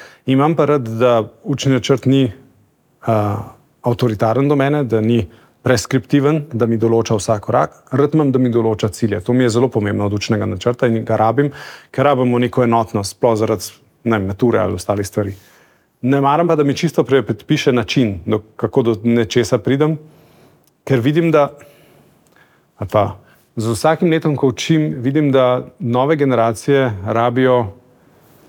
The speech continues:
nove načine, da pridemo do istega rezultata. Tisto, kar je bilo samoumevno petnajst let nazaj, ko sem začel,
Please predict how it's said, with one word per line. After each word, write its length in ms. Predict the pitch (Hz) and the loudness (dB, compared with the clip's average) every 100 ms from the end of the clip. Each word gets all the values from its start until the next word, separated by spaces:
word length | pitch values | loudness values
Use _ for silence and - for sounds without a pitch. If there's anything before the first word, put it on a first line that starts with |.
| _ _ _ _ _ _ _ _ _ _ | _ _ _ _ _ _ _ _ _ _
nove 420 | 117 127 139 147 151 | -2 2 2 2 0
načine, 460 | 127 - 143 135 | -2 0 2 2
da 100 | 113 | 0
pridemo 540 | 101 127 131 123 120 117 | 0 0 2 2 2 0
do 200 | 107 120 | 0 0
istega 360 | 113 123 117 | 0 0 0
rezultata. 600 | 110 101 101 98 98 101 - _ _ _ _ _ _ _ _ _ _ | 0 -2 -4 -6 -8 -12 -12 _ _ _ _ _ _ _ _ _ _
Tisto, 300 | - 160 - | -2 0 0
kar 140 | 147 143 | 2 2
je 40 | |
bilo 140 | 123 120 | 2 0
samoumevno 580 | 143 139 139 139 131 | 0 0 0 2 0
petnajst 360 | 113 135 135 107 | 0 0 0 0
let 120 | 127 | 0
nazaj, 260 | 120 117 120 | 0 0 0
ko 100 | 113 | -2
sem 140 | 120 | -2
začel, 340 | 113 107 135 | -2 0 0